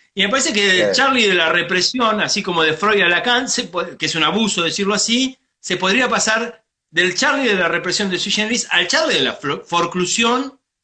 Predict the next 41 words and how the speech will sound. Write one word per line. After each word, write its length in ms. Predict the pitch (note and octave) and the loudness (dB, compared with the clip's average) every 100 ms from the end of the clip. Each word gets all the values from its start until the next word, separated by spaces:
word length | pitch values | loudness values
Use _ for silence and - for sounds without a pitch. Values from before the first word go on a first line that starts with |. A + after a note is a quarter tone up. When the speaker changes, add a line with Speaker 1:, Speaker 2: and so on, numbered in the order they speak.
| _ - | _ -4
Speaker 1:
que 80 | - | -2
es 100 | A3 | 0
el 80 | |
último 300 | A3 G3+ F3 | 0 0 0
Charlie, 520 | F3 C#4 F3 B2 A2 G#2 | 2 2 2 -2 -6 -6
que 120 | C#3 | -4
aparece 720 | C#3 D#3 F3+ F3 D#3+ - _ _ _ - | -2 -2 0 0 -2 -4 _ _ _ -4
arrojándose 600 | D3 D3+ G3+ G3+ F#3 F#3 | -2 0 0 0 0 0
del 400 | E3+ D#3 D3 C#3+ | 2 2 0 0
noveno 340 | D3+ D#3 D#3 | 0 -2 0
piso 720 | G#3+ A#3 A#3 B3+ B3+ A#3+ - _ _ | 2 2 2 0 0 0 -6 _ _
y 140 | D3 C3 | -12 -4
componiendo 640 | D#3+ D3+ D#3 G3+ G3 F3 | -4 -2 0 2 2 0
obras 360 | G3 A3 G#3+ - | 0 2 0 -2
que, 500 | E3+ C#3+ B2 B2 A#2+ | -8 -4 -2 -2 -2
eh, 20 | |
de 160 | B2+ | -2
un 140 | D3+ F3+ | -2 0
sinfín, 580 | F#3 E3+ - G3+ D3 B2+ | -2 -2 -2 0 0 0
de 60 | |
un 100 | F3 | -2
goce 300 | F3 G3+ G#3 | -2 -2 -2
suelto, 580 | F#3+ B3 A3 B2 - G2 | -2 0 0 0 -4 -12
podríamos 340 | G2+ G#2+ A2+ | -12 -14 -14
decirlo 220 | - A#2+ G#2+ | -14 -14 -12
de 60 | |
alguna 220 | A2 A2+ A2 | -14 -16 -16
manera. 360 | G#2 F#2 _ - | -20 -20 _ -2
Speaker 2:
Bueno, 560 | D3+ D#3 D3 C#3 A#2+ _ _ _ - | 2 4 2 -2 -4 _ _ _ -14
yo 640 | A2+ E3 F3 F3 E3 - C#3+ | 0 2 6 6 4 2 2
hoy 340 | D#3+ F3 E3+ | 4 4 2
vieron 400 | C#3+ D#3 D#3 B2 | 0 0 0 -2
que 140 | B2 | 0
a 60 | B2 | 2
la 120 | B2 | 2
tarde 280 | A2 D3 C#3+ | 2 0 0
aproveché, 800 | B2 B2 B2+ C3+ - E3 D#3 D3+ | -2 -2 -2 -4 -4 -4 -2 -4
tuve 240 | C#3 B2 B2+ | -4 -6 -6
un 100 | A#2+ | -6
contacto 560 | A#2+ A#2 C#3+ D3 B2+ | -6 -2 -2 0 -2
para, 380 | G2 G2 F2+ | 0 0 -2